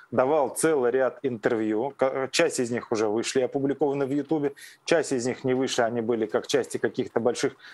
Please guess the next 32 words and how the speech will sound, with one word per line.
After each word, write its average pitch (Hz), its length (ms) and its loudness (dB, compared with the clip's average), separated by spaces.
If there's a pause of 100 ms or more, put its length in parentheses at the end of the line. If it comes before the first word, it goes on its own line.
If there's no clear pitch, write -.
(120)
журналистских 120 680 0
расследований 117 520 0
крупных 117 420 -2
изданий. 110 480 0 (540)
Э, 131 140 4
за 127 140 4
все 180 220 0
время 143 360 2
общения 127 420 0
с 98 40 -6
журналистами 127 760 0
он 127 220 0
ни 123 60 2
разу 127 340 2
никому, 123 560 -2 (260)
э, 113 420 2
не 117 200 0
высказывал 117 720 0
своих 127 360 0
намерений 123 560 0 (260)
вернуться 139 480 0
в 113 80 0
Россию 123 600 0 (280)
или, 117 460 0
м, 120 400 -8
там, 110 360 -2
имел 123 280 2
желание 113 420 2
там 107 160 -2
быть 117 180 0
обмененным. 113 580 -2
Наоборот, 127 460 2